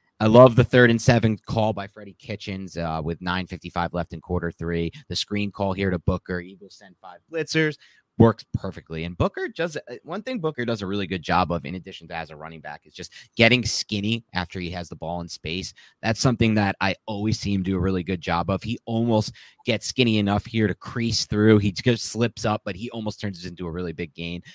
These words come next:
And then just a great job on that second and seven a few plays later from the Philly twenty-six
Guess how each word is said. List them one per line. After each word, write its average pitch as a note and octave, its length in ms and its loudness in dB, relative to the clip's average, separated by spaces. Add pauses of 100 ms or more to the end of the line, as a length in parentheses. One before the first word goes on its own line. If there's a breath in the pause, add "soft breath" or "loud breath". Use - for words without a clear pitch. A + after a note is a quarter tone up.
(200 loud breath)
And A2+ 100 0
then B2+ 120 6
just B2+ 180 0
a B2+ 60 0
great A#2 280 4
job G#2+ 400 4 (200 loud breath)
on G#2+ 100 -4
that G2+ 200 -4
second A2+ 320 0
and G2 120 -6
seven A2 320 2
a F2+ 40 -4
few G#2+ 200 -2
plays F#2+ 320 -6
later A2+ 380 2
from F#2 120 -14
the F2+ 60 -6
Philly G2+ 240 -2
twenty-six G#2+ 800 -2